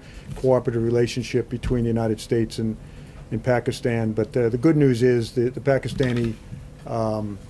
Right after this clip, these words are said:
officials, uh, got custody of the, uh, of the American citizens, four American citizens, three children, one adult, uh, female. And then, of course, the husband, uh, was, is a Canadian citizen.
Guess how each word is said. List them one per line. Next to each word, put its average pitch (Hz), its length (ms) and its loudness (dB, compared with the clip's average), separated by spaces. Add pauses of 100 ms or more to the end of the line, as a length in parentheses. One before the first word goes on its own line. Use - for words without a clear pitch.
(140)
officials, 131 840 0 (300)
uh, 113 200 -4 (1080)
got 135 180 2
custody 131 480 2
of 117 180 2
the, 117 240 2
uh, 113 280 2 (680)
of 127 80 -4
the 120 80 0
American 127 380 4
citizens, 123 520 0
four 127 240 2
American 120 380 2
citizens, 117 460 -2
three 127 180 0
children, 123 580 0
one 123 180 0
adult, 117 340 2 (160)
uh, 127 120 -6
female. 120 540 0 (320)
And 131 100 -2
then, 120 60 2
of 120 80 -2
course, 135 300 4
the 127 80 0
husband, 120 600 2 (600)
uh, 117 320 0
was, 127 380 2
is 151 360 4
a 120 140 4
Canadian 131 420 2
citizen. 110 520 -4